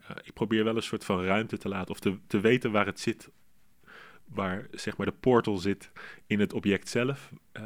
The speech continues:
en, en dat probeer ik dan, eh, een beetje uit te vergroten in mijn tekeningen, zodat het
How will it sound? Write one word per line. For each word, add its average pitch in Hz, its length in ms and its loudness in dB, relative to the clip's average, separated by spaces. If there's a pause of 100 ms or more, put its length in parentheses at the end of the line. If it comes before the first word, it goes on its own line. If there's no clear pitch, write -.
(160)
en, 98 240 -10
en 98 100 -8
dat 92 140 -8
probeer 90 320 -8
ik 87 160 -8
dan, 80 280 -12
eh, 80 60 -14 (280)
een - 80 -12
beetje 98 220 -2
uit 92 160 0
te 90 80 -6
vergroten 90 460 -12
in 90 60 -12
mijn 87 120 -14
tekeningen, 87 540 -14
zodat 92 320 -18
het - 200 -20